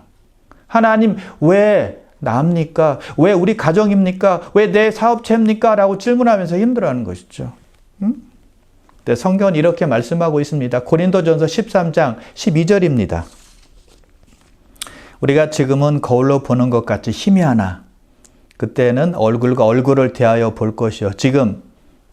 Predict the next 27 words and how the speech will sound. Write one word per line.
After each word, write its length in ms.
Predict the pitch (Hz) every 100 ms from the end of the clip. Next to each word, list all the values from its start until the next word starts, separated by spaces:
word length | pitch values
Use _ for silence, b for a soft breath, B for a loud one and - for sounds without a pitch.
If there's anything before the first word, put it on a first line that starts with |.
| 135 160 117
내가 380 | 113 127 127 B B -
부분적으로 640 | 135 143 160 143 139 160
아나 340 | 135 120 117 -
그때에는 680 | 151 - 165 147 135 110
주께서 440 | - 147 - 147 143
나를 300 | 127 117 127
아신 340 | 113 117 151
것 200 | 147 139
같이 560 | - 113 - - 110 B B _
내가 460 | 101 95 101 104 -
온전히 420 | 107 101 131 143
알리라." 460 | 98 101 107 107 - _ _ _ _ _ _ _ _ _ _ _ _ _
지금은 320 | - 135 143
희미하게 640 | 143 - 190 185 165 175 165
보이지만 560 | 147 143 143 151 165 B B
우리가 220 | 156 170
앞으로 280 | 165 165 165
예수님 360 | 143 151 180 180
앞에 280 | 151 170 151
설 200 | 185 180
때 80 |
모든 300 | 160 147 180
것이 380 | 175 175 185 170 B B -
분명하게 580 | 160 180 196 165 170
보인다는 500 | 175 160 180 196 196
겁니다. 440 | 180 143 110 131 131 B
주님을 380 | - 208 214 180